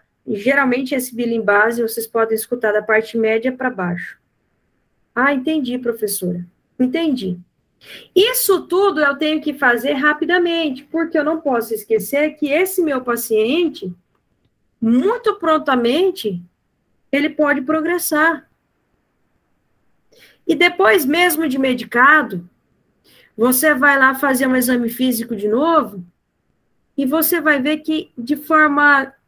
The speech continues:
gradual, de forma lenta às vezes, vai desaparecendo os sintomas e os signos,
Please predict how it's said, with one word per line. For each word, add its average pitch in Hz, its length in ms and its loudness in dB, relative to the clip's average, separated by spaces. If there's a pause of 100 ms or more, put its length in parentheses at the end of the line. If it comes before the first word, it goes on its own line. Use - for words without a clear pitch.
(380)
gradual, 247 1120 2 (1040)
de 185 160 -4
forma 277 420 2
lenta 254 540 0
às 196 140 -2
vezes, 202 720 -4 (840)
vai 285 220 4
desaparecendo 285 880 0
os 254 140 -2
sintomas 247 560 -2
e 277 60 -4
os 262 160 -6
signos, 202 680 -4